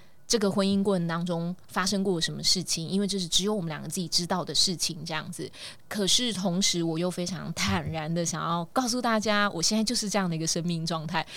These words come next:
就是很向往这样的生命状态。所以今天就想要来，呃，找培云来聊聊关于婚姻当中的一些二三事这样子。嗯。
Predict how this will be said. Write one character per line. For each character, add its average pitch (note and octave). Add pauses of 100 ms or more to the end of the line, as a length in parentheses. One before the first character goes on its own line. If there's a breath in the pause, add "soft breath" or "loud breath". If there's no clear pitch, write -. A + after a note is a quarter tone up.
(140 loud breath)
就 -
是 C#4
很 A3
向 D4+
往 D#3+
这 F3+
样 G3+
的 F3
生 F3
命 E3+
状 D#3+
态。 E3 (220 loud breath)
所 A3+
以 A3
今 A#3
天 A#3
就 A3+
想 F3
要 F3
来， E3 (300 loud breath)
呃， D#3+
找 D#3
培 A3
云 A3
来 G3
聊 F#3+
聊 F#3
关 F#3+
于 F3
婚 G#3
姻 G#3+
当 G3+
中 G3
的 E3
一 E3
些 -
二 G#3+
三 D#3+
事 - (100)
这 -
样 -
子。 - (360)
嗯。 F3